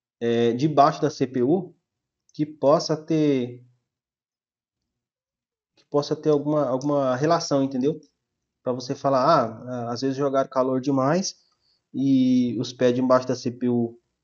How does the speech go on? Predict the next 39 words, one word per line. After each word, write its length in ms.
né, 180
entrou 240
em 60
fusão 400
e 80
algum, 200
alguma 460
bolinha 380
de 60
estanho, 580
né, 180
juntou 320
esses 240
dois 200
pads, 480
esse 120
pad 280
aí 100
com 180
terra." 480
Porque 240
não 140
tem 160
nenhum 180
pad 320
de 80
terra 240
lá 100
em 80
volta, 320
né? 220
Pelo 160
menos 200
dessa 320
linha 220
que 80
tá 80
em 140
curto. 340